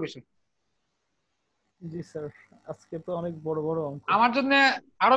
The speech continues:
Speaker 1: বেশি কষ্টকর, আপনার জন্য যতটুকু না। এখানে আমার সবচেয়ে বেশি কথা বলতে হয় এই পার্টটা পর্যন্ত। আচ্ছা, দেখি calculation যাতে problem, আমি কিছু মান লিখবো।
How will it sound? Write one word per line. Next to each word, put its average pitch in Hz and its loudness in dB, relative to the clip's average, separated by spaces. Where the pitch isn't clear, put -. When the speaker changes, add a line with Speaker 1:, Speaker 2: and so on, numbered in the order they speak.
Speaker 1:
বেশি 214 -2
কষ্টকর, 147 -6
আপনার 208 -6
জন্য 247 -2
যতটুকু 220 -2
না। 180 4
এখানে 240 2
আমার 254 2
সবচেয়ে 214 -2
বেশি 220 2
কথা 202 2
বলতে 151 -6
হয় 131 -8
এই 196 2
পার্টটা 190 2
পর্যন্ত। 151 -6
আচ্ছা, 165 -2
দেখি 175 0
calculation 233 4
যাতে 233 0
problem, 180 2
আমি 202 -2
কিছু 247 -2
মান 214 6
লিখবো। 165 4